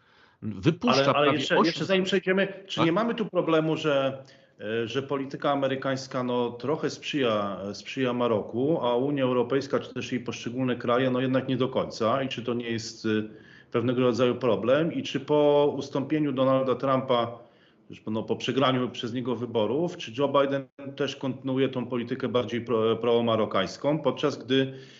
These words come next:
Speaker 2: no, Niemcy czy inne kraje Unii Europejskiej są na, trochę na kursie kolizyjnym z tym krajem?
Speaker 1: No właśnie chciałem o tym powiedzieć, bo to jest do-, to jest dopiero ciekawe, dlatego ponieważ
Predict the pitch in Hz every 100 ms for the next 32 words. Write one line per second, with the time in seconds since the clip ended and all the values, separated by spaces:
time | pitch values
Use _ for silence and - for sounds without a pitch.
0 | - - - 113 120 135 143 147 131 -
1 | 120 120 123 127 120 123 120 120 117 120
2 | 120 117 113 120 117 120 120 117 117 117
3 | 113 113 113 107 123 120 120 113 - -
4 | - 135 123 127 104 110 113 110 107 92
5 | 87 - 87 82 73 67 - - 120 202
6 | 190 - 175 175 156 151 123 90 104 -
7 | 190 131 92 95 208 113 95 92 87 85
8 | 95 95 80 85 90 120 143 143 143 143
9 | 135 -